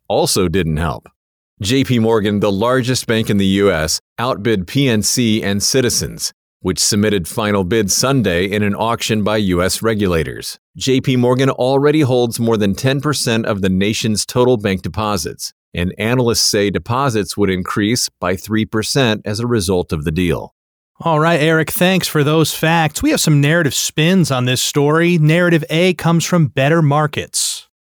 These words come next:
Speaker 2: This situation is another example of the consolidation of wealth in the U S, and only the largest banks can play the game.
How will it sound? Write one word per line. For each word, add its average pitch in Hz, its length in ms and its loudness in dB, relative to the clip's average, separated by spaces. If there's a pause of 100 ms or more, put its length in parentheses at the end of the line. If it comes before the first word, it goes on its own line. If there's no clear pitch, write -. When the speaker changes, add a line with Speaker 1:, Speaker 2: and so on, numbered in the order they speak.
(540)
Speaker 2:
This 175 160 0
situation 180 580 2
is 180 140 4
another 196 320 4
example 160 480 2
of 156 80 2
the 160 100 0
consolidation 143 920 0
of 139 120 2
wealth 110 300 -2
in 135 80 2
the 131 120 2
U 131 200 2
S, 90 260 -2
and 139 120 2
only 208 180 4
the 190 140 2
largest 160 560 0
banks 156 340 2
can 160 180 0
play 110 280 -4
the 120 100 0
game. 98 460 -8